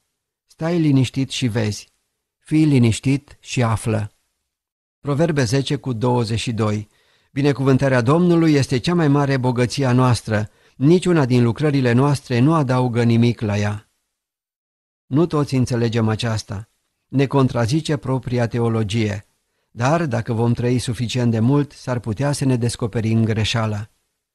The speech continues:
Autorul de față are motive să spună aceasta. Dumnezeu bate măsura. Dacă l-am înțelege pe Dumnezeu mai bine, am vedea că pauzele pe care El le scrie pe portativul vieții noastre sunt necesare pentru a face muzica să fie desăvârșită.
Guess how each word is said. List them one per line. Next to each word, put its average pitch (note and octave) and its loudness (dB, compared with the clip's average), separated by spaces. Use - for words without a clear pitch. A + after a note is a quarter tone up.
Autorul B2+ -2
de A2 -2
față C#3 -4
are A#2+ -2
motive B2 0
să B2+ -4
spună A#2+ -4
aceasta. G#2+ -8
Dumnezeu B2 2
bate G#2+ -2
măsura. G#2 -4
Dacă B2 -4
l-am B2+ 2
înțelege F3 0
pe D3+ -4
Dumnezeu A#2+ 2
mai B2 2
bine, C3+ 2
am A#2+ 2
vedea A#2 0
că - -4
pauzele C3+ -2
pe A#2+ -4
care A#2+ -4
El B2 2
le D#3+ 2
scrie C#3 -2
pe A2+ -4
portativul B2 -4
vieții A#2 -2
noastre C#3 -2
sunt C#3 -2
necesare C#3+ -2
pentru B2+ -2
a A#2 -2
face C#3+ -4
muzica B2 0
să A#2+ -6
fie B2 -4
desăvârșită. A2 -6